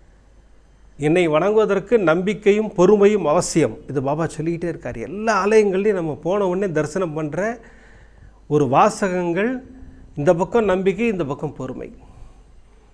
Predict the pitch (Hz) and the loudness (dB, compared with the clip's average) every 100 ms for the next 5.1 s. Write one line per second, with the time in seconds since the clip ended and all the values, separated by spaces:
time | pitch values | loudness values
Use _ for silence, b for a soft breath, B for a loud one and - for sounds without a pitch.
0 | - 156 208 254 254 220 208 196 196 196 | -2 4 4 4 4 4 2 0 -2 0
1 | - 165 202 226 226 190 180 180 170 151 | -2 2 0 2 2 0 -2 -2 -2 -2
2 | 143 117 - - - 139 165 170 170 151 | -4 -4 -8 -18 -6 -2 0 0 0 0
3 | 143 123 123 160 131 143 143 139 143 147 | -2 -4 -4 -6 -6 -8 -8 -8 -10 -10
4 | 117 139 208 - 139 120 143 156 139 123 | -10 -12 -14 -12 -10 -6 -4 -4 -6 -8